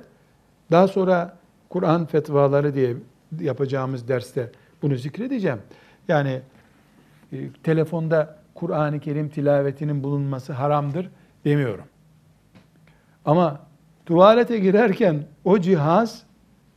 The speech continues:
dikkatini çekiyor mu senin diye de soruyorum. Tuvalete girmekten beter, daha beter. Çünkü tuvalete girerken okunan bir dua var.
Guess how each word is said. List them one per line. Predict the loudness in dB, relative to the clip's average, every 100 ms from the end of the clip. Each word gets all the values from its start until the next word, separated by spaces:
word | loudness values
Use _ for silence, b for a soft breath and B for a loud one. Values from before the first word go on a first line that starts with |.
| -2
dikkatini | -2 -2 -2 -2 0 -4 -4 -4
çekiyor | -6 -6 -4 -2 -2
mu | -2
senin | -4 -4 0 0 -2 -6 -12 -4
diye | 0 0 0
de | -2
soruyorum. | 0 2 2 -4 -18 _ _ _ _ _ _ _ _ _ _ _ -20 -20 _ _ _ _ _ _ B B B B B B _ -10
Tuvalete | -6 -4 -6 -8 -8 -8
girmekten | -8 -8 -6 -8 -10 -10 -8 -8
beter, | -10 -10 -14 -14 -18 _ _ _ _ _ _ _ _ -10
daha | -6 -6
beter. | -6 -12 -14 -18 _ _ _ _ _ _ _ _ _
Çünkü | -10 -8
tuvalete | -6 -4 -4 -6 -8 -8
girerken | -6 -6 -6 -8
okunan | -8 -6 -6 -6 -8
bir | -8
dua | -6 -4 -6
var. | -10 -20